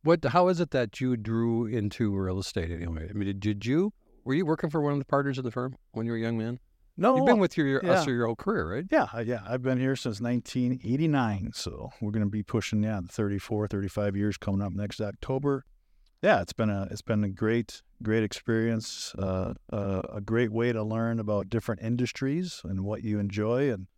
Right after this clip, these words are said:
Speaker 2: um, took a liking to real estate, took a liking to the tax work involved in that.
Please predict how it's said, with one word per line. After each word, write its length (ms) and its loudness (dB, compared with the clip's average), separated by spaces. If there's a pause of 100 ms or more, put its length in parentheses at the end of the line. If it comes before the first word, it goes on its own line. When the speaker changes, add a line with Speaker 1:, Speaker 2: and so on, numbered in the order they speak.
Speaker 2:
um, 300 -2
took 200 -2
a 60 0
liking 360 2
to 80 0
real 180 2
estate, 320 -2 (320)
took 160 -10
a 40 -6
liking 540 -2
to 220 0
the 80 -2
tax 400 -4
work 200 -2
involved 440 0
in 80 0
that. 440 -2